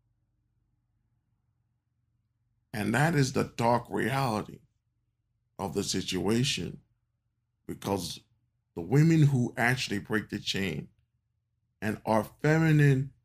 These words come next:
beyond all reproach are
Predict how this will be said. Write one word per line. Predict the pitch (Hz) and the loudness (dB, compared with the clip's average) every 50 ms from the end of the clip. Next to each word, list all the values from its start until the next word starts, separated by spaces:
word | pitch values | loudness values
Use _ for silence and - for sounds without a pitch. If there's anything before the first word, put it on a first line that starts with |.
| _ _ _ _ _ | _ _ _ _ _
beyond | 101 110 107 104 101 101 - - - | -4 -2 0 2 2 0 0 -2 0
all | 101 120 123 131 135 | 0 2 4 4 2
reproach | 120 113 - - _ _ 143 117 110 98 - - - - - - - _ _ _ _ _ _ _ _ _ _ _ _ _ _ _ _ _ _ _ _ _ _ _ _ _ _ _ _ _ _ _ _ _ _ _ | 2 0 -4 -6 _ _ -2 -2 0 -2 -4 -6 -12 -16 -16 -16 -18 _ _ _ _ _ _ _ _ _ _ _ _ _ _ _ _ _ _ _ _ _ _ _ _ _ _ _ _ _ _ _ _ _ _ _
are | 113 113 - | -4 -4 -4